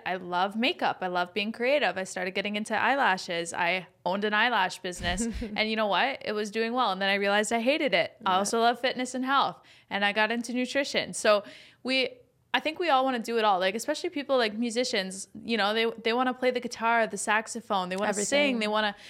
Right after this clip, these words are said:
Speaker 1: produce, they wanna record, they wanna do it all.
Speaker 2: Yeah, man.
Speaker 1: Right? So this is for
Speaker 2: Literally. <laughs>
Speaker 1: anybody listening that can relate to that.
Speaker 2: Mm-hmm.
Speaker 1: And, uh, yeah,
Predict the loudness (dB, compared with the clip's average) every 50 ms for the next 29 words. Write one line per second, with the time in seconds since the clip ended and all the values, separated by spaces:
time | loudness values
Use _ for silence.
0 | -20 -18 _ -2 0 2 4 4 2 2 0 0 0 0 2 2 2 0 0 2
1 | 2 4 4 4 2 0 -2 -2 -2 -2 -2 -2 0 2 4 4 6 6 6 4
2 | 2 -2 -6 -10 -12 -12 -12 -12 -12 -10 -4 0 2 2 2 0 -2 -4 -2 2
3 | 2 4 4 2 2 2 2 2 2 2 2 2 0 0 2 2 2 4 4 2
4 | 2 0 0 -2 -2 -2 0 0 0 -2 -4 -6 -12 -20 -2 2 4 6 6 6
5 | 4 2 0 -8 _ -4 -2 -2 -2 -2 -4 -10 -12 -8 -4 -2 0 2 2 2
6 | 0 0 0 0 2 4 4 2 2 0 -2 -6 -6 -4 -6 -6 -8 -10 -4 0
7 | 2 4 4 4 2 2 0 -2 -2 -2 0 0 0 0 0 -2 -2 -6 -12 _
8 | _ _ _ _ _ _ _ 0 0 2 2 0